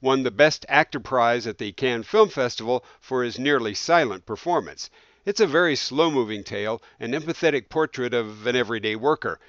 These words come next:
It can be seen as a celebration of the dignity of labor and the pride an individual can take in their work. While Perfect Days is very deliberately paced,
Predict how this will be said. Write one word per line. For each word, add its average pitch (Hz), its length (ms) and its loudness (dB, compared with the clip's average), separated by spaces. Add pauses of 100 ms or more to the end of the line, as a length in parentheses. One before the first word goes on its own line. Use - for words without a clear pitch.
(200)
It 202 80 -6
can 214 140 -4
be 170 80 0
seen 160 260 0
as 117 140 -2
a 107 100 -4
celebration 151 800 0
of 95 100 -10
the 107 80 -6
dignity 117 540 -2
of 98 160 -8
labor 135 380 0 (220)
and 131 200 -2
the 120 60 -2
pride 170 380 6
an 123 160 -2
individual 123 640 2
can 117 160 -8
take 107 300 -6
in 101 80 -8
their 110 120 -6
work. 104 440 -2 (320)
While 107 240 0
Perfect 127 400 -4
Days 107 260 -4
is 95 140 -16
very 143 380 4
deliberately 110 580 -4
paced, 139 440 -4